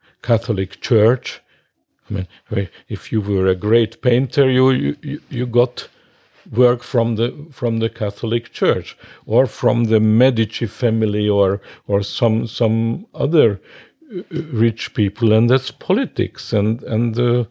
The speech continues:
not separable. And also we,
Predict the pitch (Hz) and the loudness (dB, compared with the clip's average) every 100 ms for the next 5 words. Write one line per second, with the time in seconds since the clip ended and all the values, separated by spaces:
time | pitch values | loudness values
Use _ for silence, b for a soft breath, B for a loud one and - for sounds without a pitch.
0 | B B B B - 202 - 139 170 - | B B B B -20 -14 -2 -2 -2 -4
1 | - - 156 120 104 90 82 80 78 73 | -4 -2 -2 2 2 2 0 -4 -4 -8
2 | _ _ b b b b b 117 127 147 | _ _ b b b b b -2 -2 -4
3 | _ _ _ _ - _ _ _ 127 - | _ _ _ _ -20 _ _ _ -14 -6
4 | - 170 135 147 147 127 | -4 -2 0 0 0 -4